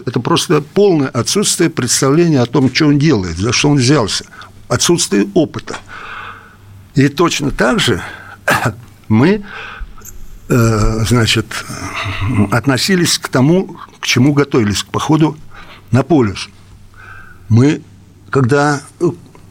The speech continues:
обошли вот эту вот Арктику там по берегам, по, по побережью, там по островам и вышли на дрейфующий лёд, мы поняли: о, это совершенно другой мир.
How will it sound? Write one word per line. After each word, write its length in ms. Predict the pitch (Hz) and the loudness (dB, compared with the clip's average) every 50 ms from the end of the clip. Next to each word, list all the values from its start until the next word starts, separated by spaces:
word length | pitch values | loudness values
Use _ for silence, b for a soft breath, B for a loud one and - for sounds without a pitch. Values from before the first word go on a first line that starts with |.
| - - | -14 -10
обошли 600 | 139 - - 143 135 143 135 - - 143 143 139 | -6 -2 0 2 2 2 0 0 2 2 4 4
вот 200 | 127 120 117 - | 4 2 0 0
эту 200 | 120 107 - 117 | -2 0 2 0
вот 160 | 113 113 - | 0 2 0
Арктику 480 | 135 131 123 - - - - - 117 113 | 0 0 -2 -4 -8 -8 -2 -2 -2 0
там 180 | - 123 110 - | 2 0 0 2
по 120 | - 117 | 2 2
берегам, 560 | 113 127 123 139 127 135 160 175 190 175 135 | 2 4 4 2 2 2 2 0 2 0 0
по, 240 | - 120 104 98 98 | -2 -2 -2 -2 -2
по 140 | 98 - 113 | -2 -2 -4
побережью, 720 | 95 117 113 113 139 143 143 180 190 170 156 - 143 135 - | -2 -2 -2 0 2 2 2 4 4 4 2 2 0 -2 -2
там 180 | - 143 117 | -2 -4 -4
по 140 | 98 123 127 | -2 -2 -2
островам 640 | - - - 127 143 151 160 180 190 185 175 151 120 | -2 -2 -2 0 0 2 2 2 2 2 2 2 2
и 60 | 117 | 2
вышли 280 | 123 160 147 - - 135 | 4 2 2 2 0 2
на 140 | 135 135 127 | 2 2 4
дрейфующий 560 | 123 135 139 - - 156 139 120 - - 156 | 2 0 0 2 2 2 4 4 4 4 4
лёд, 200 | 175 190 185 - | 4 4 2 0
мы 100 | 165 147 | -6 -6
поняли: 340 | - - 156 120 110 104 104 - | -2 0 2 4 4 2 2 2
о, 180 | - 139 110 - B B B B B B B | 2 0 0 0 B B B B B B B
это 100 | - - | -4 -2
совершенно 560 | - - 131 117 107 - - 147 175 185 180 | 0 2 2 2 2 2 2 2 2 2 0
другой 460 | 151 123 123 120 110 107 123 143 143 131 | 0 0 0 0 2 4 4 4 4 4
мир. 400 | 110 117 143 151 120 101 - | 4 4 4 4 2 0 -4